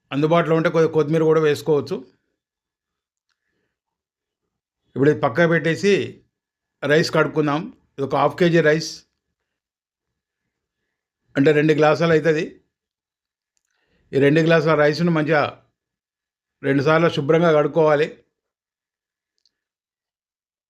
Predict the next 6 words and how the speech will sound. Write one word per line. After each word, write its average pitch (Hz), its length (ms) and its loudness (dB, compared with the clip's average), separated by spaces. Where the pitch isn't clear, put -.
బియ్యం 151 340 2
ఎప్పుడైనా 160 340 0
కానీ 170 200 -4
గట్టిగా 135 400 2
పిసుకోవద్దు, 156 500 0
ఇరిగిపోతాయి. 151 520 0